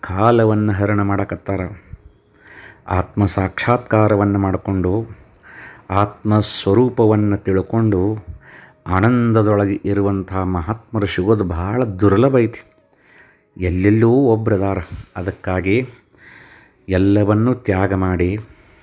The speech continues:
ಪರಮಾತ್ಮನ ಚಿಂತನೆ, ಅಖಂಡವಾದಂಥ ಮೌನ, ಸದ್ಗುರುವಿನ ಧ್ಯಾನ, ಇದರೊಳಗೆ ದೇವರನ್ನು ಕಂಡು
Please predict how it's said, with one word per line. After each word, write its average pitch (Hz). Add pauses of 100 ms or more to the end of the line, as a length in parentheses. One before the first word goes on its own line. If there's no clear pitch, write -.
(640)
ಪರಮಾತ್ಮನ 104
ಚಿಂತನೆ, 101 (1200)
ಅಖಂಡವಾದಂಥ 107
ಮೌನ, 92 (1300)
ಸದ್ಗುರುವಿನ 117
ಧ್ಯಾನ, 95 (440)
ಇದರೊಳಗೆ 98 (160)
ದೇವರನ್ನು 101
ಕಂಡು 98